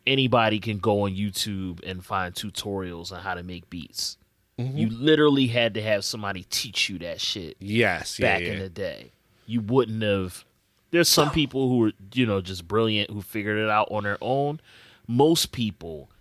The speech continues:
Speaker 1: had to learn, that skill had to be directly transferred from a teacher or a mentor.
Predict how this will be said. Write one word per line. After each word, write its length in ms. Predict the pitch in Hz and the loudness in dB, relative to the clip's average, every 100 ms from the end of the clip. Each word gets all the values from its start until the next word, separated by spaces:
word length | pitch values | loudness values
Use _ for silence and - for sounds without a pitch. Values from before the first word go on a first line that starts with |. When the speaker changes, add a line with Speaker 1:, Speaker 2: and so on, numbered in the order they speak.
| _ _ | _ _
Speaker 1:
had 380 | - 139 127 113 | -4 2 2 4
to 100 | 107 | 2
learn, 540 | 98 92 104 110 107 | 0 -4 -4 -2 -2
that 200 | 92 110 | -2 -2
skill 400 | - - 139 127 | -2 0 4 4
had 280 | 107 113 98 | 4 0 0
to 60 | 101 | -4
be 160 | 101 | -6
directly 540 | 90 95 110 107 - 101 | -6 -4 -4 -4 -4 -6
transferred 840 | - 107 104 95 - 98 90 85 _ _ _ _ | -4 -4 -4 -6 -10 -8 -8 -10 _ _ _ _
from 640 | - 120 101 92 90 87 - | 0 2 2 -2 -8 -12 -12
a 120 | 92 | -8
teacher 600 | - 123 - 85 65 - | -4 -4 -4 -6 -8 -14
or 80 | 95 | -10
a 80 | 95 | -10
mentor. 580 | 92 95 87 90 - | -8 -10 -10 -12 -14